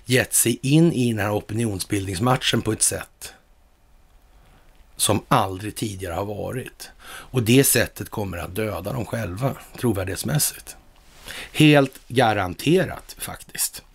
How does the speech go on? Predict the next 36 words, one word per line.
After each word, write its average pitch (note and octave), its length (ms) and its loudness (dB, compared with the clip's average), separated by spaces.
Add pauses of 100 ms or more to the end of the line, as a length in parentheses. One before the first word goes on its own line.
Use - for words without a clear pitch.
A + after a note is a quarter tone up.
(440)
Och D3+ 520 8
lika E3 380 6
väl D3+ 280 6
är D3+ 40 4
väl D3+ 140 6
det. D#3 280 6 (300)
Och, - 400 2
eh, C#3 300 4
en C#3 100 2
del C#3+ 300 4 (220)
försöker C3+ 320 0
vara C#3 80 4
lustiga C#3+ 500 4
och E3 160 6
är C3 180 6
faktiskt C#3+ 260 -2
lite C3+ 180 -2
lustiga. C#3+ 560 6 (200)
Det B2+ 420 6
är, A2+ 80 2 (500)
ja, A#2+ 300 4 (260)
Elon C3 340 6
Musk, D#3 360 2
han C#3+ 160 4
fick, D3+ 300 2
eh, C#3+ 200 8
covid C3 300 4
nitton C3 320 2
i B2 40 4
Eskilstuna B2 580 2
helt - 180 -4
enkelt, - 340 0
nära G2 380 2 (340)
Amazons G#2+ 800 -2
serverhall - 560 -2
då. - 180 -10